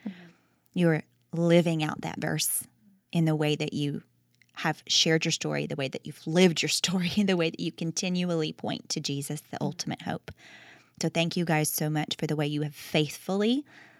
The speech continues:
Speaker 2: loved God, loved each other, and loved your family in the way that God gave you a family.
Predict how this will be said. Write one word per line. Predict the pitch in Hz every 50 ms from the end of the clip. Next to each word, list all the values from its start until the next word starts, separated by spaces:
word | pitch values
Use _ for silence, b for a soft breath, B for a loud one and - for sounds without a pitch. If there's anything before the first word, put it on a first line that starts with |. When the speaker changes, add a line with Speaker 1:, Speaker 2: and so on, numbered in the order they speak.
| b b b b b
Speaker 2:
loved | 170 160 156 151 143 143 147 170
God, | 156 135 131 143 156 170 180 - _ _ _ _ _ _ _ _ _ _ _ _ _ _ -
loved | - 175 160 151 156 151 160
each | 160 156 - 160
other, | 156 151 165 175 185 208 - _ _ _ _ _ _ -
and | 170 156 151
loved | 147 147 143 - -
your | 143
family | - - 147 147 151 156 175 196 220 - _ _ _ _ _ _ _ _ _ _ _ -
in | 165 160
the | 156
way | 147 147 147
that | 143 143 -
God | 147 139 135 139 139 143 156 - _ _ _ _ _ _ _ _ _ _ _ -
gave | - 151 143 -
you | 139 139
a | 147
family. | 139 - 156 160 156 147 139 135